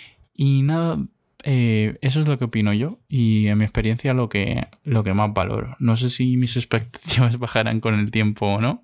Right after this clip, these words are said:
Por ahora no, no han bajado, no sé cuántas llevaré, diez o, o no sé cuántas entrevistas llevaré.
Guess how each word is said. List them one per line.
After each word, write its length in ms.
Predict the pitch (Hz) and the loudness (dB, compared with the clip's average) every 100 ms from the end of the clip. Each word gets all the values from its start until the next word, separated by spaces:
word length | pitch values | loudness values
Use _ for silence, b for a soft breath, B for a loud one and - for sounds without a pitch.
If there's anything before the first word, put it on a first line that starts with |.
| _ - | _ -8
Por 180 | 127 | -4
ahora 320 | 123 117 123 131 | 0 0 0 0
no, 240 | 117 110 | -2 -2
no 180 | - 131 | -2 -2
han 80 | 123 | 0
bajado, 420 | 113 - 110 139 | 0 -2 -4 0
no 140 | 139 113 | 0 0
sé 120 | 113 | -2
cuántas 300 | 110 107 101 | -2 0 2
llevaré, 300 | 98 98 95 | 2 0 0
diez 480 | 95 101 117 120 - | 0 0 0 -2 -2
o, 180 | 117 117 - | -2 -2 -4
o 160 | 160 113 | -4 -2
no 80 | 117 | 0
sé 140 | 113 | 0
cuántas 260 | 110 110 113 | -2 -2 -2
entrevistas 580 | 101 110 120 - 190 - B B B B B - | -2 0 -2 -4 -6 -10 B B B B B -6
llevaré. 380 | 123 113 143 | -2 0 -2